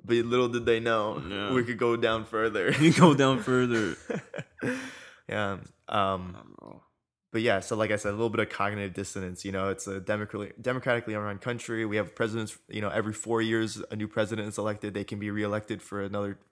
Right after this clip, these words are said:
Speaker 1: four years, just like America. It's strikingly similar in,
Speaker 2: Hmm.
Speaker 1: in that as-, in that aspect. Easy for us to understand. I mean, if, as
Speaker 2: Yeah.
Speaker 1: Americans to understand, but, but yeah, no,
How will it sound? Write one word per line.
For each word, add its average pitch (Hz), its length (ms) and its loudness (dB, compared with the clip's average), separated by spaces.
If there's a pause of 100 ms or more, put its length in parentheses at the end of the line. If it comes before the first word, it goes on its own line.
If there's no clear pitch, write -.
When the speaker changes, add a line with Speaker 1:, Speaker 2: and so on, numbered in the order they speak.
(120)
Speaker 1:
four 104 200 -2
years, 104 320 -4
just - 240 -6
like 107 120 -4
America. 98 640 -6 (800)
It's 113 220 -4 (160)
strikingly 107 600 0
similar 95 640 -6
in, 110 120 -4
Speaker 2:
Hmm. 123 80 -2
Speaker 1:
in 104 160 -4
that 110 200 0
as-, 92 320 -8
in 110 100 -10
that 101 140 -2
aspect. 95 560 -6 (560)
Easy 117 300 -4
for 101 420 -8
us 104 140 -10
to 95 60 -4
understand. 95 640 -8
I - 60 -14
mean, 95 140 -12
if, - 140 -12
as 95 120 -8
Speaker 2:
Yeah. 101 80 -8
Speaker 1:
Americans 98 380 -6
to 92 80 -8
understand, 92 540 -12
but, - 260 -12 (680)
but 120 100 -2
yeah, 143 140 0
no, 151 280 0